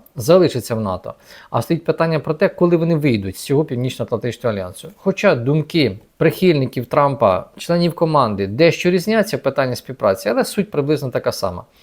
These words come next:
е, залишається. Трамп не буде активно співпрацювати з Альянсом. Для Північно-Атлантичного альянсу це серйозний виклик. І, як пишеться у виданні,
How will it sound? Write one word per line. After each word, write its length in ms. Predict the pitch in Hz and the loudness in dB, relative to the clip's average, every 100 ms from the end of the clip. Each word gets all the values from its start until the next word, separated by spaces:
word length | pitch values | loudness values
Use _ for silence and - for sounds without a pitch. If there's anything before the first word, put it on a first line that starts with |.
| - - - - | -20 -20 -20 -8
е, 140 | 117 113 | -2 0
залишається. 640 | 117 113 - 98 98 104 | 2 0 0 -2 -2 -6
Трамп 380 | - 196 208 202 | -2 0 0 2
не 160 | 185 180 | 2 2
буде 460 | 151 131 104 101 - | 2 0 0 0 -2
активно 460 | 113 - 202 196 | -6 -4 -2 0
співпрацювати 720 | - 120 - 107 - 127 147 135 | -2 -8 -8 -8 -2 0 0 0
з 80 | 120 | -2
Альянсом. 540 | 101 90 92 107 104 | -2 -4 -8 -10 -8
Для 400 | 123 160 151 - | 0 2 2 0
Північно-Атлантичного 840 | 147 160 143 139 127 135 120 147 185 | -2 -2 -2 -4 -6 -6 -4 -2 0
альянсу 260 | 220 160 | 0 -2
це 180 | 135 151 | -2 -2
серйозний 520 | 131 127 131 131 107 - | -2 -2 0 -2 -8 -10
виклик. 420 | 98 95 - 87 _ - | -6 -6 -6 -14 _ -4
І, 220 | 160 104 - - | -2 -2 -6 -4
як 200 | 131 - | -2 -2
пишеться 340 | 143 139 143 | -4 -4 -2
у 20 | 143 | -2
виданні, 420 | 156 196 214 | 0 0 -2